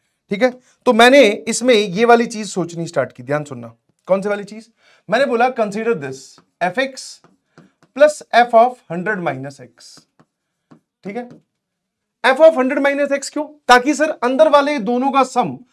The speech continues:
अंदर वाले दोनों का सम कितना आ जाए सर? हंड्रेड आ जाए। तो एफ एक्स तो आपको दिख ही रहा है, this is सर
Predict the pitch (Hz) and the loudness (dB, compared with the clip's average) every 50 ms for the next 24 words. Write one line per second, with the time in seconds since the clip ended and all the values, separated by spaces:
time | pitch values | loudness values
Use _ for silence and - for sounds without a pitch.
0 | _ - _ _ _ _ - 214 240 247 294 294 285 285 285 285 233 254 254 262 | _ -20 _ _ _ _ -4 -4 -2 0 0 2 2 0 0 0 0 -2 -2 0
1 | 262 262 254 254 254 247 247 247 - 220 226 214 196 214 220 214 247 254 214 156 | 0 0 0 0 -2 -2 -2 -6 -4 -4 -4 -4 -4 -4 -6 -6 -8 -8 -8 -10
2 | 151 151 156 165 143 131 120 127 127 123 _ _ _ _ _ _ _ - 208 208 | -10 -8 -6 -6 -8 -8 -10 -12 -16 -18 _ _ _ _ _ _ _ -6 -4 -4
3 | 202 277 247 - - 285 277 269 269 277 226 220 240 247 262 254 262 247 190 226 | -4 -6 -8 2 2 4 4 4 0 -6 -8 -8 -8 -6 -2 0 0 0 0 -4
4 | 233 233 247 247 - - 247 240 240 | -6 -6 -8 -6 -2 -2 -2 -2 -2